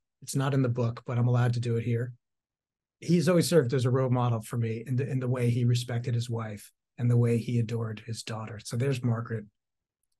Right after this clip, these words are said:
um, who voted for the first time for president in nineteen forty-eight.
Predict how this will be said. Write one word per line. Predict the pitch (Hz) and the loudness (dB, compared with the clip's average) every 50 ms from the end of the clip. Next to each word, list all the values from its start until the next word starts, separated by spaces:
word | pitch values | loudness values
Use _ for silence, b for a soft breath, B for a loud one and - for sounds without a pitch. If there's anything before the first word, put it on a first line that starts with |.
| _ - | _ -6
um, | - 127 123 120 117 117 120 - - - | -2 2 4 4 4 4 0 -4 -8 -2
who | - 160 | 0 2
voted | 135 117 156 175 202 190 143 120 | 6 8 8 8 8 8 4 2
for | - 151 | 0 -2
the | 123 | -2
first | 120 120 147 123 - | -2 -2 -2 -2 -2
time | - 131 123 117 117 | -2 -2 0 0 0
for | - 120 | -2 -4
president | - 127 120 120 127 120 123 123 | -4 -4 -4 -2 -2 -2 0 0
in | 120 120 | 0 2
nineteen | 120 120 120 127 123 117 | 2 2 0 0 -2 -4
forty-eight. | - 123 117 110 107 110 104 110 127 135 | -4 -4 -4 -4 -6 -6 -8 -8 -8 -10